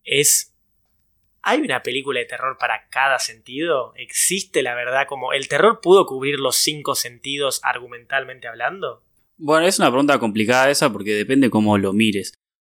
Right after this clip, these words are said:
Speaker 2: Porque obviamente que el cine cinco D, donde te tiran olores y, y agüita y, y te hacen sentir cosas, todavía no existe. O si existe es más un, como una experiencia medio de circo y no tanto una experiencia como para ir a, a disfrutar una película.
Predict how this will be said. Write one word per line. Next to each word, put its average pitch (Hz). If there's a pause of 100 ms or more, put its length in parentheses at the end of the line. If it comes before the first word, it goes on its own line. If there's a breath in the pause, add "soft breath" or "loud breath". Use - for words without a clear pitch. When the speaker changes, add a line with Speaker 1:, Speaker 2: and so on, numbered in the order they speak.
(100)
Speaker 2:
Porque 110
obviamente 135
que 117
el 110
cine 127
cinco 127
D, 127
donde 107
te 104
tiran 113
olores 113
y, 101
y 110
agüita 110
y, 98 (220 soft breath)
y -
te 117
hacen 113
sentir 110
cosas, 127
todavía 110
no 107
existe. 123
O 110
si 104
existe 123
es 101
más 107
un, 104 (720)
como 123
una 127
experiencia 120
medio 110
de 101
circo 117
y 104
no 104
tanto 107
una 104
experiencia 101
como 98
para 98
ir 101
a, 98 (340)
a 113
disfrutar 107
una 104
película. 113